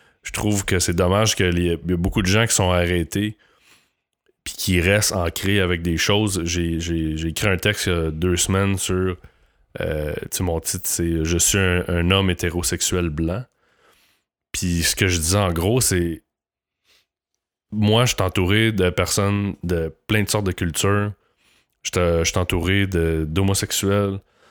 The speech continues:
Je suis entouré de, des, des gens qui sont noirs, des Indiens, des ci, des ça. Je, je goûte à toutes les cultures. Je vais manger dans n'importe quelle sorte de restaurant. Je suis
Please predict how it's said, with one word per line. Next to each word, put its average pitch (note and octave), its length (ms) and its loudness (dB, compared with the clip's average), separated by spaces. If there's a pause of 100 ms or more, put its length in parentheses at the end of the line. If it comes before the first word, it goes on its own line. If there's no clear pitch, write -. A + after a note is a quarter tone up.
(160)
Je - 100 -14
suis - 60 -4
entouré E2+ 520 -2
de, D2+ 280 -4
des, D2+ 340 -6
des D#2 180 -4
gens E2 160 -2
qui - 80 -10
sont D#2 140 -6
noirs, F#2+ 320 2
des D#2+ 240 -2
Indiens, F2 580 -2
des D#2 140 -6
ci, - 200 -6
des E2 120 -2
ça. G2+ 260 0
Je, - 180 -2
je E2+ 120 -4
goûte G#2+ 280 0
à E2 80 0
toutes - 180 -6
les F2+ 80 0
cultures. G2 580 0
Je F2 120 -2
vais E2+ 160 0
manger F2 320 0
dans E2+ 260 0
n'importe F#2 360 -2
quelle E2 180 -2
sorte F2 180 -2
de E2+ 60 0
restaurant. E2+ 500 -2 (580)
Je - 80 -4
suis F#2+ 280 0